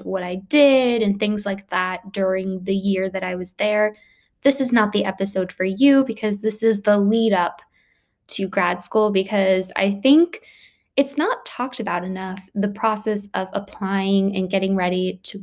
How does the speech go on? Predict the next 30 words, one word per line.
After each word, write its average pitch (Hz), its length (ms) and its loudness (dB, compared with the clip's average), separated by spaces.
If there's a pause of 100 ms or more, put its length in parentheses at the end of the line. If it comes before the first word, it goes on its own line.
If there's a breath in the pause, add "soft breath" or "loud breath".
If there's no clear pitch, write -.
(120)
go 190 220 4
to 190 160 -6
grad 165 320 0
school, 208 320 2
at 202 140 2
least 208 320 -2
for 190 580 2
a 185 160 -2
journalism 226 640 -2
program. 269 640 4
It's 214 200 -6
not 214 180 0
talked - 320 -16
about 214 300 0
nearly 196 440 4
enough. 180 460 -4
I 185 140 -2
know 196 100 0
that 190 160 -2
when 190 120 -4
I 190 180 -4
was 196 260 -2 (400 soft breath)
applying 196 800 0
two - 160 -6
years 185 300 0
ago, 208 500 2
this 196 180 -2
time 190 440 0
of 190 160 -6
year, 208 360 -2